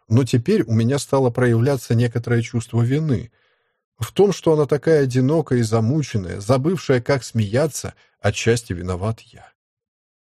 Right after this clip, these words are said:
И я решил, что если это будет в моих силах, постараюсь помочь наладить ей нормальную жизнь. Когда спектакль закончился, Ромуал, глядя на то, как тётя украдкой вытирает слёзы,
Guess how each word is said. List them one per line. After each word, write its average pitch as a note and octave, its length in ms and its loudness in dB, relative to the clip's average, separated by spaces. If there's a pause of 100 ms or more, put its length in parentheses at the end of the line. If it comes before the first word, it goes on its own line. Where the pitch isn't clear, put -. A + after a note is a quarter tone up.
(240)
И G#2+ 100 2
я A3 120 4
решил, G#3+ 340 -2
что - 220 -2
если E3 320 2
это D#3 160 2
будет C#3+ 320 -2
в C3 40 -2
моих B2+ 340 0
силах, D#3+ 480 -2
постараюсь D#3 560 0
помочь C#3+ 500 0
наладить A#2+ 460 0
ей A2 160 2
нормальную G#2+ 600 -2
жизнь. E2+ 360 -16 (880)
Когда A#2+ 320 2
спектакль A#2 520 0
закончился, A2 800 -2
Ромуал, A#2+ 560 2
глядя G#2 360 0
на A2 140 -2
то, A2+ 160 0
как G2+ 200 -8
тётя A2+ 280 -2
украдкой B2 580 0
вытирает G2+ 480 -2
слёзы, C3+ 480 0